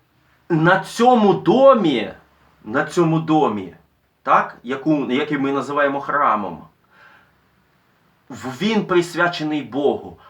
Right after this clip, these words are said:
А значить, кожна річ, яка в нім, в цьо-, в цьо-, в цьому храмі, присвячена теж Богу.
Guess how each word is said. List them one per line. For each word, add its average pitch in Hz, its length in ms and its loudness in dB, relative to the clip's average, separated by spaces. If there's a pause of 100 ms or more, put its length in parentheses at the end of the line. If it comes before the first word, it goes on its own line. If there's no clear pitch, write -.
(120)
А - 120 4
значить, 294 440 0
кожна 311 520 6
річ, 302 380 0
яка 214 460 4
в 104 260 -8
нім, 254 440 -4 (300)
в - 240 -20
цьо-, 190 200 0
в - 60 -10
цьо-, 185 300 -4 (200)
в - 40 -20
цьому 196 220 2
храмі, 151 440 4
присвячена 147 760 -4
теж 135 340 -4
Богу. 113 560 -6